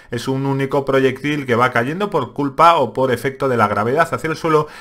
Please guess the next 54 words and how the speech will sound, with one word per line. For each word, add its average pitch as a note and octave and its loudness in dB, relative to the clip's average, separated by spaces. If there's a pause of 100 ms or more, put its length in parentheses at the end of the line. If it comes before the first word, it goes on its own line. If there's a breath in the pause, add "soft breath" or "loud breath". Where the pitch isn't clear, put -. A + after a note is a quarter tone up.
y D3+ -8
que F#3 -2
inflige G#3 -2
daño E3+ 2
moderado F#3 0
y D#3+ -2
un D3+ -4
impacto - -2
pesado. A#2+ 0
Me B2+ -4
recuerda G3+ -4
bastante, F#3 -2
lógicamente, D3 -4 (280 loud breath)
al A2+ 2
otro C3+ 2
arco, C3+ 2
al A#2+ 2
hidráulico. G#2+ 0
También G#2+ -4
nos B2 -4
dice C3 -4
que B2+ -6
cuanto G2 -6
más A#2+ -2
se B2+ -6
cargue, D3+ -2
mayores A#2 -2
serán B2+ -4
el B2 -4
daño, C3 -2
al B2+ 2
alcance B2+ -4
y D#3 -4
la F3+ 0
velocidad. D3 0 (280 loud breath)
Evidentemente, F#3+ 0
todavía D#3+ 4
no D#3 -4
tenemos D3 -6
la D3 0
oportunidad C#3+ -2
de A#2+ 0
hacernos C#3 -4
con C#3+ -2
el C#3 0
esquema C#3+ 0
y C3 -4
no C3+ -4
sabemos C3+ -2
qué C#3+ -2
efecto C3 -2
especial B2+ -4
puede C3+ 2
tener, C#3 0